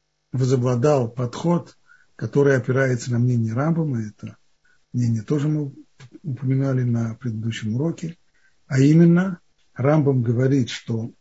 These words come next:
накалить до красна металл, металлический предмет, это тоже вариант зажигания огня.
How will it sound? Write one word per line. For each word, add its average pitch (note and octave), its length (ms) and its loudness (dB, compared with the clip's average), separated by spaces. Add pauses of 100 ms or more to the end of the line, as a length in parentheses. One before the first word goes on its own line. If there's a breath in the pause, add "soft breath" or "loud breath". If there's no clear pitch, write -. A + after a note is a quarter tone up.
(140)
накалить B2+ 920 0 (1400)
до C3+ 260 2
красна C#3 680 0 (2000)
металл, F#3 360 4
металлический C#3 560 0
предмет, D#3 460 0 (340)
это C#3+ 220 0
тоже F3+ 580 4
вариант B2 480 -2
зажигания A2+ 680 -2
огня. G2+ 260 -14